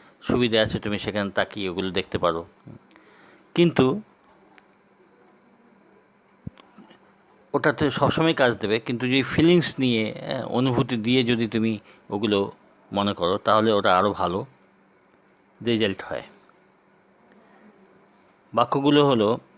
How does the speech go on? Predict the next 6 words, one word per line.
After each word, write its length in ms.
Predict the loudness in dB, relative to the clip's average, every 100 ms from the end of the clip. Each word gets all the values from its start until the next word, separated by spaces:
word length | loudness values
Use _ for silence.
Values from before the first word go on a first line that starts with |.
| _ _ _ _ _ _ _ _ _ _ _ _ _ _ _ _ _ _ _ _ -20 _ -6
প্রথম 300 | -4 0 4
বাক্য, 380 | 4 2 -2 -4 -8 _ _ _ _ _ _
"আজকের 460 | -4 -4 -2 2 2 0 -6 0
দিনটা 400 | 2 2 4 2 2 -4 -2
খুব 180 | 0 2
সুন্দর।" 440 | 2 0 0 -2